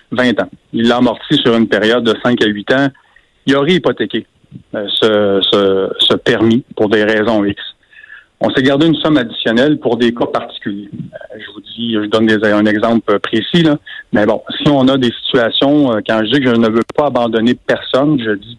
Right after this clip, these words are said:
personne. Alors, dans ces conditions, il y a six mille deux cent soixante-dix propriétaires de permis au Québec.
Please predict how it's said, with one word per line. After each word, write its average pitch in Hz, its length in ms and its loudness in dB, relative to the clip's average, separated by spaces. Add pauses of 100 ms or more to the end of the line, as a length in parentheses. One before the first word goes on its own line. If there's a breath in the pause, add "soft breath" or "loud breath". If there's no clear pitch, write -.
(100)
personne. 101 420 -2 (440 loud breath)
Alors, 104 140 -2
dans 120 180 0
ces 143 80 0
conditions, 135 480 0
il 147 60 4
y 113 40 2
a - 40 -2 (180)
six 156 80 2
mille 156 260 4
deux 123 240 2
cent 131 140 0
soixante-dix 117 560 -2 (140)
propriétaires 127 600 0
de 110 160 -6 (120)
permis 131 320 2
au 113 80 -2
Québec. 110 340 -2